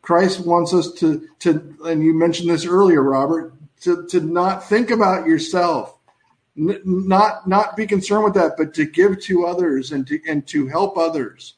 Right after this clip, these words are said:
And I just, I, I, the, the, the, the fact is, is that it's the same people that, that say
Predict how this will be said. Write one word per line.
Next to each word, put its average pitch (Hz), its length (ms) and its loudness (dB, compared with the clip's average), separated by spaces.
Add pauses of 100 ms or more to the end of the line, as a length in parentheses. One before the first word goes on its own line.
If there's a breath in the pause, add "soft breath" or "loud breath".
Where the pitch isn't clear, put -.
(440)
And 156 460 0 (1120)
I 180 100 -8
just, - 360 -6 (140)
I, 143 100 -20
I, 143 140 -18 (420)
the, 190 280 2
the, 180 140 0
the, 185 120 -2 (280)
the - 80 -10
fact 226 300 -2
is, 233 160 -2
is 202 120 -4
that 180 300 -2
it's 156 180 -12
the 170 120 -4
same 202 360 0
people 196 420 0
that, 147 220 -2 (520 soft breath)
that 165 260 0
say 170 460 2